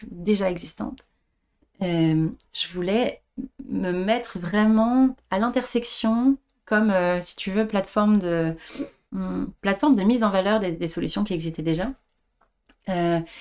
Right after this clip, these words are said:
et comment est-ce qu'on met en synergie les agendas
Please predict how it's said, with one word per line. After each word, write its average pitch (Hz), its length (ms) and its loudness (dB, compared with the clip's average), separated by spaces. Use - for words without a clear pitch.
et 202 160 0
comment 320 340 4
est-ce 220 220 -2
qu'on 233 320 0
met 202 340 2
en 226 80 4
synergie 196 560 0
les 185 300 0
agendas 180 540 -2